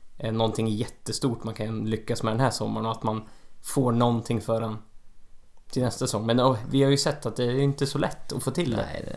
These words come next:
Speaker 2: är det. Nej, man vill inte ge upp ett first round pick för han knappt,
Speaker 1: Nej.
Speaker 2: liksom. Så att, eh, nej, ytterst, ytterst, eh, intressant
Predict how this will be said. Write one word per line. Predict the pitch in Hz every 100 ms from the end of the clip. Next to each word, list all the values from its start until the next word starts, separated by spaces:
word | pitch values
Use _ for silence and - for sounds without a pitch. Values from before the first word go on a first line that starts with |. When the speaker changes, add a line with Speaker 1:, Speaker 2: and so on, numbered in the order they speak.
| -
Speaker 2:
är | 95
det. | 98
Nej, | 98
man | 101
vill | 107
inte | 113 107
ge | 101
upp | 113 98
ett |
first | - 98
round | 107 -
pick | - -
för | 73
han | 62
knappt, | - -
Speaker 1:
Nej. | -
Speaker 2:
liksom. | - - 98
Så | - 92
att, | - -
eh, | 95 95 - - - - -
nej, | 98 143 - -
ytterst, | - 143 - 104 -
ytterst, | 104 - 87 - -
eh, | 90 78 76 57 58
intressant | 85 - 85 85 -